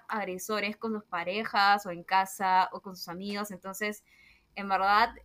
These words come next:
eh, también eso es muy, creo que es un tema bastante importante también de decirlo, ¿no? O sea, no es simplemente que te piropeen, sino esta persona tiene ciertas conductas que se pueden, está a un paso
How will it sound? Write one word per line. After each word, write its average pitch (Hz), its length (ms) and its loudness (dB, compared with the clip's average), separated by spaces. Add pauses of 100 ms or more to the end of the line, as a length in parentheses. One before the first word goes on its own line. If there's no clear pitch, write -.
eh, 208 220 -6
también 233 560 0
eso 226 240 -2
es 240 100 0
muy, 247 320 -2
creo 233 180 -2
que 240 180 -4
es 233 180 -8
un 247 80 -6
tema 240 180 -2
bastante 226 500 -2
importante 208 520 -2
también 196 340 -4
de 208 240 -2
decirlo, 190 600 -2
¿no? 196 280 -2
O 180 40 -8
sea, 190 220 -4
no 196 240 -4
es 208 180 -2
simplemente 220 920 -2
que 220 120 -6
te 196 120 -12
piropeen, 214 720 -2
sino 202 640 -4
esta 233 300 -2
persona 226 580 0
tiene 208 320 -4
ciertas 220 380 -2
conductas 208 760 -2 (100)
que 180 340 -8 (320)
se 226 220 0
pueden, 240 540 2 (180)
está 269 240 6
a 269 180 8
un 277 160 2
paso 294 640 4